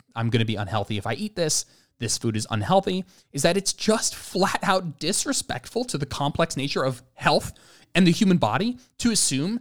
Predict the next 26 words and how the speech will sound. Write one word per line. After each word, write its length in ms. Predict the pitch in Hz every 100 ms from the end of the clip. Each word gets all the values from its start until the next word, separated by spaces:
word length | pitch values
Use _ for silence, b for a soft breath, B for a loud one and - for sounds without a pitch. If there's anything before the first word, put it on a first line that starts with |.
| B
that 160 | - -
eating 280 | 202 190 135
one 300 | 143 202 240
singular 420 | - 208 220 196
food 320 | - 135 202
in 140 | 165
a 40 | 151
nondescript 800 | 143 143 160 196 - - 151 -
amount 340 | 107 135 269 b b b b _
that 200 | 160 -
may 300 | 160 170 269
have 220 | 349 339
less 260 | 214 - -
nutrition 500 | 247 247 370 - 135
is 200 | - -
all 200 | 196 294
of 60 | 302
a 60 | 277
sudden 280 | 262 247
going 180 | 196 220
to 120 | 233
make 140 | 240 233
you 520 | 143 190 254 285 254 B B
unhealthy. 400 | 202 226 240 226 110
Your 480 | 120 156 254 302 339
body 600 | - 190 233 170 127